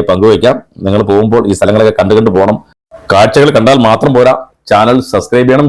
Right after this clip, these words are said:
ലൈക്ക് ചെയ്യണം, Facebook പേജ് ഫോളോ ചെയ്യണം. Welcome back to Green Media Vision channel. സുരേഷ് ക്ഷേത്രമാണേ. അടിപൊളി സ്ഥലത്താണ് കേട്ടോ.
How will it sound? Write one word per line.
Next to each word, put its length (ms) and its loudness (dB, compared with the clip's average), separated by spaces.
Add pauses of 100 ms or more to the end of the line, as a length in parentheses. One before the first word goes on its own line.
ലൈക്ക് 160 0
ചെയ്യണം, 760 0
Facebook 360 0
പേജ് 340 -2
ഫോളോ 320 0
ചെയ്യണം. 220 -2 (280)
Welcome 360 0
back 180 2
to 60 4 (180)
Green 220 2
Media 140 2
Vision 180 -2
channel. 200 2 (100)
സുരേഷ് 280 0
ക്ഷേത്രമാണേ. 440 0 (840)
അടിപൊളി 380 2
സ്ഥലത്താണ് 560 0
കേട്ടോ. 180 0